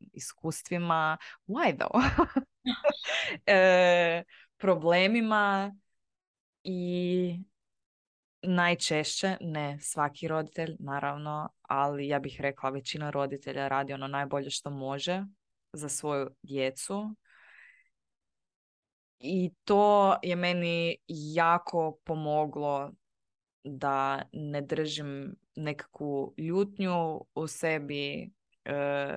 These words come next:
na tatu i da jednostavno imam više razumijevanja za neke stvari, šta,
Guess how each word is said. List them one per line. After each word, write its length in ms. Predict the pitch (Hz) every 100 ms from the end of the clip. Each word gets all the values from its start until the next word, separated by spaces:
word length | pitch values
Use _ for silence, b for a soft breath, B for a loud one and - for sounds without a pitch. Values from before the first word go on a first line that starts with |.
| 147 151 73 - _ -
na 120 | 151
tatu 760 | 143 156 156 - 165 147 147 143 -
i 240 | 151 147
da 520 | 143 143 139 147 147 -
jednostavno 440 | 151 156 - 156
imam 200 | 151 151
više 260 | 151 151 156
razumijevanja 960 | 147 143 143 143 143 139 143 135 156 156 B B B B _
za 200 | 165 160
neke 260 | 156 156 160
stvari, 460 | - 160 160 160
šta, 420 | 151 - 160 151